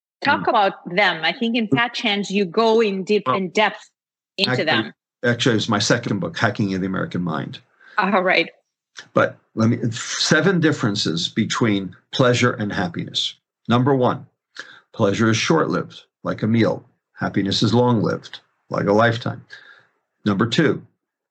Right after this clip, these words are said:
Speaker 2: pleasure is visceral. You feel it in your body. Happiness is ethereal. You feel it above the neck.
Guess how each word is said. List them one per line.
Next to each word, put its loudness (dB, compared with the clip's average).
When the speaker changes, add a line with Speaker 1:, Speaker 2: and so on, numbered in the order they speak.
Speaker 2:
pleasure 0
is 2
visceral. 0
You -2
feel 2
it 2
in 0
your 2
body. 2
Happiness -2
is 2
ethereal. 0
You -2
feel 0
it 2
above 0
the 2
neck. -4